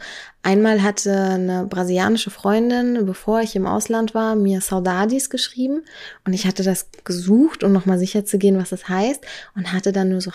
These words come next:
Heimweh gefunden und Sehnsucht und solche Sachen. Und dann habe ich ihr geschrieben und meinte so, „Oh, es tut mir voll leid, kann ich dir irgendwie helfen?“ Und irgendwie,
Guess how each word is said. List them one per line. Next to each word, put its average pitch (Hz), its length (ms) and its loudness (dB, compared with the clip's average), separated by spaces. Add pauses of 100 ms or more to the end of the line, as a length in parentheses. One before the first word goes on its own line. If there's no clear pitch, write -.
Heimweh 208 460 4
gefunden 202 600 0
und 180 220 -2
Sehnsucht 226 680 0
und 180 100 -4
solche 196 300 -2
Sachen. 220 400 -4 (320)
Und 190 80 0
dann 180 160 0
habe 185 80 0
ich - 120 -10
ihr 196 60 0
geschrieben 190 340 -2
und 185 60 0
meinte 190 280 -2
so, - 80 -6
„Oh, 185 160 -2
es 196 160 -2
tut 196 120 -6
mir 185 80 2
voll 190 220 -4
leid, 240 400 2
kann 202 120 0
ich 202 100 -2
dir 190 80 -2
irgendwie 190 180 0
helfen?“ 247 580 0
Und 202 220 0
irgendwie, 202 480 0